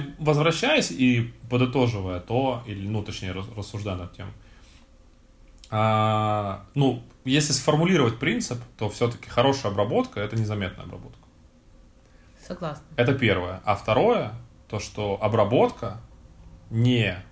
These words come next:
Speaker 1: делает из, э, какашечной фотографии супер-мега-вау. То есть первостепенно нужно круто снимать. Ну и вот этот, вы-, выучить принцип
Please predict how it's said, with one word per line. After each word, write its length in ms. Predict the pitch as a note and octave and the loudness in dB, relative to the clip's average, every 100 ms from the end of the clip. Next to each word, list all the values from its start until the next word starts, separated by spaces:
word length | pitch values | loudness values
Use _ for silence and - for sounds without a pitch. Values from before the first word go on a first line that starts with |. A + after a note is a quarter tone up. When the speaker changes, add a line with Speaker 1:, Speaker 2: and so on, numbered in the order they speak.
| - | -14
Speaker 1:
делает 520 | G#2 A#2 B2+ G#2 G2 G2+ | 0 2 4 2 -4 -8
из, 180 | - G#2+ | -10 -12
э, 160 | G#2 | -10
какашечной 560 | G#2+ A#2 B2+ A#2+ - G2 | -6 2 2 2 -6 -8
фотографии 760 | - G#2 A2 G#3+ - G#2+ G#2 - - | -8 -6 -4 -4 -8 -14 -14 -14 -12
супер-мега-вау. 920 | - B2+ B2 G#2+ G#2 G#2 G2+ G2 G2+ - - | -6 -4 -4 -6 -6 -6 -6 -8 -10 -16 -6
То 80 | |
есть 240 | G#2 - - - - - - - - | -6 -6 -12 -20 -20 -20 -20 -20 -4
первостепенно 800 | - C#3 B2+ - A#2+ G3+ C#4+ F#3 | 2 4 2 0 -2 0 0 0
нужно 320 | C#3 F3 D3 | 2 2 2
круто 280 | B2 D3 C#3+ | 2 2 0
снимать. 440 | - A#2 A#2 F#2+ - - - - - - - - - | 0 2 2 0 -6 -18 -20 -20 -20 -20 -20 -20 -8
Ну 200 | D3 C#3 A#2 | 0 2 4
и 60 | |
вот 180 | A2 A2 | 2 2
этот, 380 | D#3 D#3 A#2+ - | 2 2 -4 -2
вы-, 200 | A#2 C3+ | 2 2
выучить 420 | B2 C#3 B2 - | 4 2 2 -2
принцип 460 | - G#3+ B3+ - | -2 0 0 -2